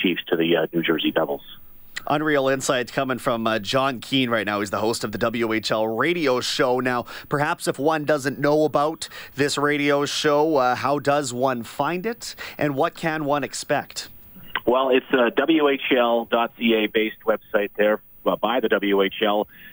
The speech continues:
Speaker 1: Uh, they select the content, and, and we go at it each and every, every week, and, and we, we definitely discuss, uh, a lot of things, including what will be, uh, a trade deadline type show that'll be out on Friday morning. But, uh, best way to do it is, uh, through the social media channels, W H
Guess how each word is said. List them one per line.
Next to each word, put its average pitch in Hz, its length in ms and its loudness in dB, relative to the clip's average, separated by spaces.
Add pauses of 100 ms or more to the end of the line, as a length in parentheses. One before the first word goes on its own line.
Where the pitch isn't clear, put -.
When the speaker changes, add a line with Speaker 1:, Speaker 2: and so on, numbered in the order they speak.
(140)
Speaker 1:
Uh, 90 320 2 (200)
they 117 220 0
select 120 320 0
the - 80 -10
content, 123 480 -2
and, 92 160 -4
and 95 240 0
we 104 140 0
go 104 180 4
at 98 140 2
it 95 80 -2
each 98 160 0
and 101 80 0
every, 90 440 2 (160)
every 92 300 2
week, 104 300 0
and, 90 200 0
and 92 140 -4
we, 92 160 2
we 92 140 -2
definitely 98 360 2
discuss, - 360 -2 (680)
uh, 87 60 2
a 85 300 2
lot 101 180 4
of 107 80 -6
things, 98 260 -2
including 98 480 0
what 95 160 2
will 95 140 0
be, 98 400 2
uh, 85 380 2
a - 20 4
trade 117 280 2
deadline 98 420 0
type 101 180 0
show 98 220 2
that'll 92 180 4
be 90 140 2
out 98 100 4
on 87 180 0
Friday 87 280 0
morning. 95 300 2
But, 95 120 0 (300)
uh, 98 80 2
best 135 260 0
way 143 80 4
to 127 100 2
do 127 200 4
it 127 80 2
is, 113 400 2
uh, 110 140 2
through 123 120 -8
the 107 140 0
social 117 240 0
media 113 280 2
channels, 110 420 0
W 107 280 2
H 107 120 2